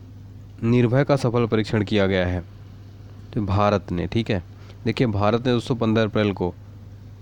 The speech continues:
ओडिशा तट से स्वदेश निर्मित सबसोनिक क्रूज मिसाइल निर्भय का सफल परीक्षण किया है और हर तरह के मौसम में इस्तेमाल होने वाली यह मिसाइल एक हज़ार किलोमीटर की दूरी तक लक्ष्य भेज सकती है। कितना?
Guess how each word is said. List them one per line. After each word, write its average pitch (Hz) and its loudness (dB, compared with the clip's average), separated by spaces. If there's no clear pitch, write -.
ओडिशा 113 4
तट 123 2
से 143 2
स्वदेश 123 2
निर्मित 123 4
सबसोनिक 123 2
क्रूज 123 2
मिसाइल 117 4
निर्भय 113 2
का 110 2
सफल 120 0
परीक्षण 117 0
किया 123 2
है 139 2
और 113 4
हर 123 4
तरह 123 4
के 123 0
मौसम 120 4
में 120 4
इस्तेमाल 120 2
होने 117 4
वाली 117 4
यह 117 4
मिसाइल 117 2
एक 117 0
हज़ार 120 4
किलोमीटर 113 0
की 113 -2
दूरी 110 2
तक 113 0
लक्ष्य 104 -2
भेज 104 0
सकती - -4
है। 95 0
कितना? 110 -2